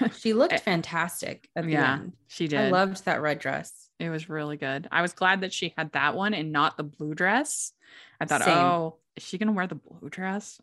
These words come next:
Speaker 2: Oh, I don't like that." Like, it's
Speaker 1: Yeah,
Speaker 2: not
Speaker 1: I
Speaker 2: as bad. I
Speaker 1: loved
Speaker 2: always,
Speaker 1: that.
Speaker 2: I always complain on this podcast about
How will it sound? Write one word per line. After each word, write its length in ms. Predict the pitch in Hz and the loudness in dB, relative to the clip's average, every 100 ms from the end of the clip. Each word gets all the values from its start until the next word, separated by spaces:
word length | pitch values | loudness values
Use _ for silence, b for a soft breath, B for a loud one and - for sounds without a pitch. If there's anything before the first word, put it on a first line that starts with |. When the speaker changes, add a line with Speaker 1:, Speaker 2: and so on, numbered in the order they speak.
| 156 | -14
Speaker 2:
Oh, 140 | 151 | -12
I 20 | 147 | -10
don't 200 | 135 117 | -8 -8
like 200 | 139 - | -10 -12
that." 200 | 127 - - B B B B B B B B B _ 185 | -12 -14 -20 B B B B B B B B B _ 2
Like, 100 | 190 | 6
it's 80 | |
Speaker 1:
Yeah, 80 | 226 | 8
Speaker 2:
not 60 | 277 | 8
Speaker 1:
I 40 | |
Speaker 2:
as 60 | 294 | 8
bad. 180 | 180 175 | 8 8
I 200 | 175 208 | 8 8
Speaker 1:
loved 80 | |
Speaker 2:
always, 300 | 220 233 226 - | 8 6 4 0
Speaker 1:
that. 60 | - _ | -10 _
Speaker 2:
I 60 | 175 | 2
always 160 | 190 208 | 2 2
complain 360 | 214 - 175 | 0 0 0
on 140 | 165 160 | 2 0
this 340 | 160 - - - | -2 -4 -6 -4
podcast 520 | 160 151 - 147 - | -4 -2 -4 -4 -2
about 360 | 170 156 147 | 2 2 2